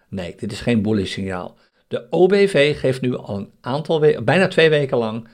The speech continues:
een bearish signaal af. En als dat ding weer gelijk krijgt, tot nu toe heeft hij altijd gelijk gekregen, de trend was bullish en werd vervolgens bearish, of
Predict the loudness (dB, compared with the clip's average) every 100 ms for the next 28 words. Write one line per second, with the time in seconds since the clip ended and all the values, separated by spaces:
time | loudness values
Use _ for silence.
0 | _ -12 -8 -4 0 2 0 -2 -8 -4
1 | -2 -2 -4 -6 -10 -10 _ -6 -6 -8
2 | -16 _ _ -4 -2 0 -2 0 -2 -4
3 | -4 2 4 4 4 4 2 0 -2 0
4 | -2 -4 -8 -4 0 2 2 2 0 0
5 | -4 -4 -4 -4 -6 -6 -4 -4 -6 -4
6 | 0 0 2 0 2 0 2 0 -2 -2
7 | -2 -4 -6 -6 -4 0 0 -2 -8 -16